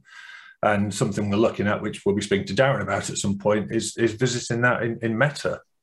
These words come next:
And there's no reason why we shouldn't be looking at, you know, building out in Sandbox and creating retail dealerships for people to visit there. Um, short version,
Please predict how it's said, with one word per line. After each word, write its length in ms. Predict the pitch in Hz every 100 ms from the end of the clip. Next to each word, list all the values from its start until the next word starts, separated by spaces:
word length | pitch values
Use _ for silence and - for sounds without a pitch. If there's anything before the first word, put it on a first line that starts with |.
| -
And 180 | 101
there's 180 | 98 101
no 140 | 104 101
reason 320 | 104 90 95
why 140 | 98
we 100 | 92
shouldn't 280 | - 101 92
be 240 | 92 87 - 104
looking 300 | 101 - 98
at, 160 | 87 -
you 100 | 101
know, 140 | 92
building 340 | 92 107 98 95
out 180 | 98 98
in 80 |
Sandbox 540 | 98 104 92 95 - -
and 140 | 101
creating 520 | - 107 98 98 92 - - - - - - - - -
retail 400 | 117 104 110 104
dealerships 500 | 110 104 - 101 -
for 80 | 101
people 320 | 110 101 -
to 80 | 101
visit 260 | 104 104
there. 400 | 110 127 90 - _ _ _ _ - -
Um, 400 | 101 95 92 - _ _ _ _ _ _ - -
short 320 | 175 175 120
version, 560 | 156 139 139 139 135